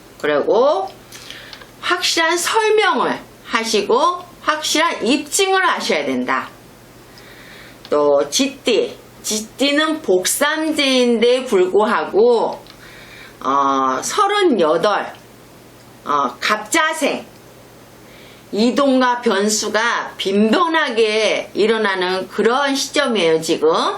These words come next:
그런 시점에서, 어, 동업은 절대로 하면 안 된다.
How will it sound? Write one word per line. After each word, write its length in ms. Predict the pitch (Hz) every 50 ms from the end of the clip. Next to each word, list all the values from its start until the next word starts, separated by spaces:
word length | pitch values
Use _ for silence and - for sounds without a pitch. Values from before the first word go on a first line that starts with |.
| - - - - - - - - - - -
그런 240 | 226 233 269 302 320
시점에서, 880 | - - - 285 254 226 220 208 202 262 294 277 233 180 135 - - - - - - - - - - - - - -
어, 380 | - 160 160 160 156 151 151 -
동업은 600 | - 190 202 220 254 330 440 453 415 440 440 392
절대로 480 | - 254 254 226 226 - 269 254 240 233
하면 200 | - 226 226 220
안 240 | 202 151 - 143 127
된다. 380 | 135 127 123 117 117 113 -